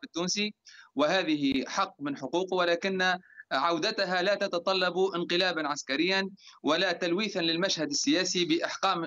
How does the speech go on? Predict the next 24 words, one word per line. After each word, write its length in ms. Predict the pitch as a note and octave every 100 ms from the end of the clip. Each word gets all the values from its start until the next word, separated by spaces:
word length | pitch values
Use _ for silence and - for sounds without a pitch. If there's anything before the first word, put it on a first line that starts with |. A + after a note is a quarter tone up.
| -
بإحقام 800 | C#3 C#3 - _ - G3+ F3 B2+ - -
المؤسسة 520 | D3 D#3 D#3 G3 - E3
العسكرية 680 | D#3 D#3+ D3 D#3+ F#3 F#3+
في 100 | F3+
الحياة 340 | D#3+ D#3+ E3+ D#3
السياسية 680 | C#3 C#3 B2 D#3+ F3+ G3 G3 - -
وتجميد 760 | C3+ D#3 D#3 E3 E3 F3 A3 D3+
البرلمان، 640 | C#3+ D3 C#3 C#3+ F#3+ G#3 - _ _
ومشهد 680 | C#3 E3+ F3 B3 B3 F#3+ E3+ F3+
انقلابي 680 | F3+ E3+ G3 G#3 G#3 G#3 - -
للأسف 480 | E3+ G3+ F#3 - -
أساء 360 | F3+ F3+ A3 F3+
كثيرا 440 | E3+ E3 G#3 G#3
للمسار 640 | F#3+ F#3 F3 E3+ G3 E3+ -
الثوري 500 | D3 F#3+ F3 C3+ A2+ _ _
بتونس. 600 | - B2+ C3 G3 A#3 A#3 - - -
فيما 240 | - A#3+ A3+
عدا 280 | F#3+ F#3
ذلك، 440 | D#3+ G3 G#3+ G#3+ - _ -
الرئيس 320 | F3 A3 A3+
قيس 220 | - G#3
سعيد 460 | F3+ F#3+ A#3 G3 F#3
لم 120 | A#3
يتقدم 680 | A3+ A3 G3+ A3+ F#3 G3